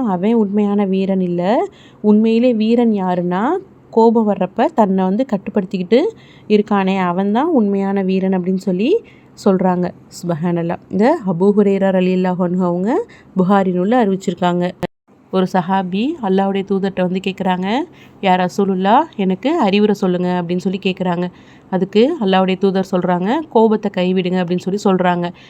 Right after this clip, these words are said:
இன்னும் அந்த சஹாபி, "எனக்கு அறிவுரை சொல்லுங்க" அப்படின்னு சொல்லி பல முறை கேக்குறாங்க. அப்பையும் அல்லாஹ்வுடைய தூதர்,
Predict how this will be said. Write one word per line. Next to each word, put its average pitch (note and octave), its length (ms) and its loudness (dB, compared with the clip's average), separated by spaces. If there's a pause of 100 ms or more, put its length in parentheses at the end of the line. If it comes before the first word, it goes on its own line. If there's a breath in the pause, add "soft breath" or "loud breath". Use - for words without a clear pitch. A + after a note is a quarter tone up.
(160 loud breath)
இன்னும் G3+ 340 2
அந்த G3+ 380 2
சஹாபி, F#3+ 480 0 (640 loud breath)
"எனக்கு G3 280 2
அறிவுரை G#3+ 320 6
சொல்லுங்க" F#3+ 400 0
அப்படின்னு F#3+ 140 0
சொல்லி G3 320 -2
பல G3+ 300 0
முறை G3+ 220 2
கேக்குறாங்க. F#3 440 -2 (220)
அப்பையும் A3+ 640 2
அல்லாஹ்வுடைய G3+ 400 2
தூதர், G#3 420 2